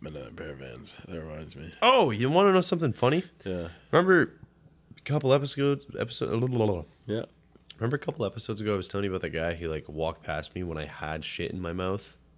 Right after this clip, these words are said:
Speaker 2: That, I mean, like, objects, not, like, shit. Uh,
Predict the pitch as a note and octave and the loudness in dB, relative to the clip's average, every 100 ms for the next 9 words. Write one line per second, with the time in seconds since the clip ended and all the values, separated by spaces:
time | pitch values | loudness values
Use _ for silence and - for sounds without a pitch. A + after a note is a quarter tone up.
0 | _ - F#2+ F2+ - - E2 - E2+ E2+ | _ -2 -2 -2 -10 -16 -12 -8 -8 -6
1 | E2 D#2+ - - D#2 D#2 E2 F2 - - | -6 -6 -10 -12 -8 -6 -4 -6 -8 -16
2 | - F#2 F#2 E2+ - _ _ _ _ _ | -12 -6 -4 -6 -10 _ _ _ _ _
3 | - - E2+ - D#2 | -12 -6 -6 -6 -14